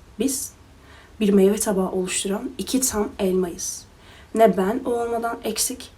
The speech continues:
ne de o ben olmadan eksik. Bu yüzden kendine sağlam bir eşik yaratman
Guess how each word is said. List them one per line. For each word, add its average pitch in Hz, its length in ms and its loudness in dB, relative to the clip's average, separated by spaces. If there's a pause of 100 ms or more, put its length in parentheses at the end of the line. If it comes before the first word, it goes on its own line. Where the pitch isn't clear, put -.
ne 190 120 2
de 196 140 0
o 196 180 -2 (160)
ben 180 120 -2
olmadan 165 380 -8 (100)
eksik. - 540 -12 (300)
Bu 240 100 -2
yüzden 208 440 -6 (260)
kendine 190 540 -2
sağlam 196 640 -4
bir 190 120 -10 (160)
eşik - 320 -8
yaratman 196 520 -8